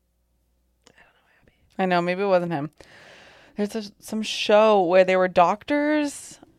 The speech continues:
Speaker 1: A lot of shows.
Speaker 2: Uh, ugh, I know. God. Anyway, why did we get onto
Speaker 1: Oh,
Speaker 2: Rob Lowe?
Speaker 1: was he on a doctor's show?
Speaker 2: But it was, like, a scary one. It was on, like, F X or something.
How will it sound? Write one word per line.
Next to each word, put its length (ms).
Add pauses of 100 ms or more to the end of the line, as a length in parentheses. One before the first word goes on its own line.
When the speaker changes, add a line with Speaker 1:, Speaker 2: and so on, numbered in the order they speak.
(960)
Speaker 1:
A 40
lot 160
of 60
shows. 340 (120)
Speaker 2:
Uh, 200 (120)
ugh, 340 (200)
I 140
know. 640 (800)
God. 400 (840)
Anyway, 520 (680)
why 200
did 100
we 100
get 100
onto 180
Speaker 1:
Oh, 40
Speaker 2:
Rob 200
Lowe? 140
Speaker 1:
was 80
he 80
on 160
a 60
doctor's 400
show? 300 (920)
Speaker 2:
But 120
it 20
was, 140
like, 140
a 100
scary 460
one. 200
It 60
was 100
on, 100
like, 240
F 180
X 260
or 80
something. 420